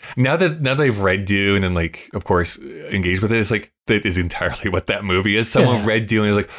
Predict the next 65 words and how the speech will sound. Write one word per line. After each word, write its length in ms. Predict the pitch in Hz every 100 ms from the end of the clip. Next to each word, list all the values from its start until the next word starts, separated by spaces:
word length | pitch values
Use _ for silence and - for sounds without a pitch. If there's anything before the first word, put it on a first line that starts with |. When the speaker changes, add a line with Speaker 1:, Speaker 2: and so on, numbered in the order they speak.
| -
Speaker 1:
"How 160 | - 190
can 140 | 262
I 60 | 240
make 320 | 151 123 110
Dune 440 | 120 120 110 95 92
an 140 | 98 95
action 440 | 92 92 98 87
movie 320 | 82 80 80
Speaker 2:
What, 300 | 165 190 117 - -
what 140 | 175 247
if, 140 | 240
Speaker 1:
thing?" 400 | 87 76 73 98 -
Speaker 2:
what 140 | 214
if 160 | 247 -
this 180 | 190 -
happened 360 | 170 165 156
in 200 | 139 131
wherever, 460 | 123 127 120 117 127 165
Arizona 500 | 151 127 143 143 117
or 40 |
Speaker 1:
Yeah, 180 | 110 85
Speaker 2:
Utah 180 | 80 123
Speaker 1:
in 60 |
Speaker 2:
or 20 |
wherever 240 | 101 92 90
the 60 | 87
Speaker 1:
Arizona. 240 | 82 73
Speaker 2:
fuck, 80 | 151
yeah. 180 | 135 107 - -
I 80 |
did 220 | 120 170 208
grow 220 | 143 123
up 160 | 113 131
with, 360 | 139 120 - 120
uh, 280 | 110 95 -
Tremors 360 | - 131 135 -
two, 200 | 175 202
apparently. 460 | - 117 110 107
How 180 | 87 -
would 100 | 131
I 40 | 120
remember 440 | 113 117 160 120
that? 220 | 110 117 -
Speaker 1:
Kevin 180 | - 139
Bacon 180 | 143 139
is 100 | 123
also 300 | 113 120 131
in 120 | 127
the 80 | 113
very 280 | 104 120 110
first 920 | - - 107 107 104 - - - -
Friday 300 | - 110 104
the 80 | 92
thirteenth 540 | - 95 - 104 107 -
movie. 220 | 117 120
He's, 160 | 101 92
like, 160 | 80 -
one 120 | 87
of 60 |
the 40 | 82
first 260 | - 90 -
people 220 | 98 92
who 60 |
gets 160 | 80 78
killed. 380 | - 92 107